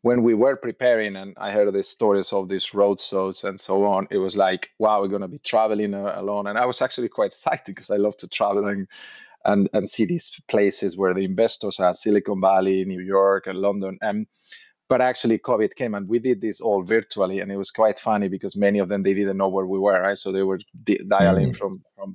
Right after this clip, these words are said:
Speaker 1: from Silicon Valley. "Where, where is that you guys are? Like Norway? That's, what is that?"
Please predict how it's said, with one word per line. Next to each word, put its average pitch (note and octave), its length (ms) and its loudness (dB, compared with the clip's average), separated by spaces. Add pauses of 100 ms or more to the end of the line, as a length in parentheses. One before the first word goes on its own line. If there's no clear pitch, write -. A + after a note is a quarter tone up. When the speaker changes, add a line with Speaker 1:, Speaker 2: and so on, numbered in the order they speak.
Speaker 1:
from G2 300 -4
Silicon G#2 400 -2
Valley. G#2 220 4
"Where, A2+ 200 4
where C3+ 200 2
is E3 140 -2
that D3+ 180 -2
you C3 100 2
guys A#2 560 0
are? D3 300 2
Like A#2 180 -2
Norway? B2 500 0
That's, A2+ 200 -8 (400)
what B2+ 140 6
is A2+ 100 2
that?" A#2+ 240 4